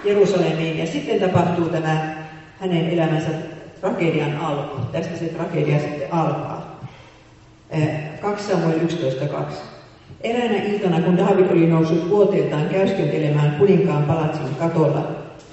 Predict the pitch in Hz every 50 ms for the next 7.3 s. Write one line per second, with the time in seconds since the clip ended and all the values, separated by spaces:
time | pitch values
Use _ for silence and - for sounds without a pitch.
0 | - 196 196 196 196 196 196 190 170 160 - 165 156 151 156 170 185 202 196 185
1 | - 170 156 147 147 160 160 165 160 147 - 165 160 - - - - - - -
2 | 113 120 143 147 175 - - - - - 170 175 175 165 156 151 143 147 139 139
3 | 135 117 - - - 147 - - - 139 139 - 170 180 175 170 - - - -
4 | - - - - - - - - - - - - - - - - - - - -
5 | - 220 202 - - - - - - - - 220 - 285 320 320 311 - 277 233
6 | 214 202 202 202 208 208 208 208 233 240 214 185 170 170 160 147 143 - 170 151
7 | 147 147 143 147 143 135